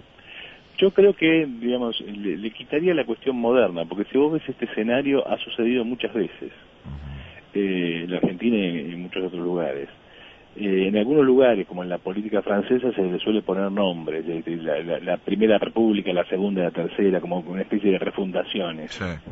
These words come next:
Speaker 1: Eh, en la Argentina suelen denominarse como grandes momentos o movimientos históricos. Es obvio que la aparición del irigoyenismo, del radicalismo de masas,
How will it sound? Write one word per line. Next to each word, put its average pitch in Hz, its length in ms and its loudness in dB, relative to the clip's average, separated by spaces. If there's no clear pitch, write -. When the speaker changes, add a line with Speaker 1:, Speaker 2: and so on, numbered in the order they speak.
Speaker 1:
Eh, 95 640 2
en 110 140 2
la 113 60 8
Argentina 117 440 4
suelen 120 600 2
denominarse 101 640 0
como 98 960 0
grandes 107 400 2
momentos 110 680 0
o 92 60 -4
movimientos 92 760 0
históricos. 78 720 0
Es 85 180 -8
obvio 135 340 6
que 98 120 -4
la 90 100 -2
aparición 87 400 -6
del 92 180 -2
irigoyenismo, 90 960 -2
del 78 300 -6
radicalismo 82 840 -4
de 101 160 2
masas, 107 460 4